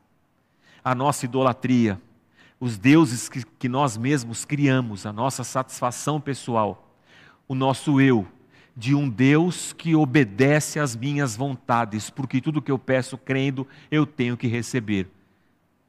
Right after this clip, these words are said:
E pra tirar esse monte da minha frente, é preciso coragem. Também não tá no texto, tá?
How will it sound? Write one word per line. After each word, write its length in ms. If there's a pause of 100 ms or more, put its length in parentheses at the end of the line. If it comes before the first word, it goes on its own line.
(2250)
E 80
pra 220
tirar 380
esse 240
monte 360
da 120
minha 240
frente, 720
é 100
preciso 640
coragem. 720 (160)
Também 280
não 120
tá 160
no 100
texto, 420
tá? 280